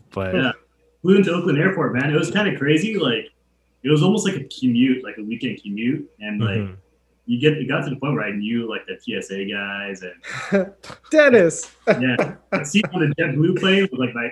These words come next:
Speaker 2: the same seat I flew every single time.
Speaker 1: Oh,
Speaker 2: same
Speaker 1: wow.
Speaker 2: thing, everything. So it was pretty cool. Yeah, I got, I got tired. You get,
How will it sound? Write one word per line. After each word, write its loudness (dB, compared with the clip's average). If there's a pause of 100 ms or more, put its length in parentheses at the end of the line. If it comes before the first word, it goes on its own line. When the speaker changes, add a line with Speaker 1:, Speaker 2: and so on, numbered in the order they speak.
Speaker 2:
the -20
same 0
seat 0
I -2
flew -2
every -2
single -6
time. -4 (300)
Speaker 1:
Oh, -2
Speaker 2:
same 2
Speaker 1:
wow. -10
Speaker 2:
thing, -18 (180)
everything. -16 (140)
So -18
it -2
was -2
pretty 0
cool. -8 (300)
Yeah, -8
I -10
got, -8 (500)
I -2
got -6
tired. -2
You 0
get, -4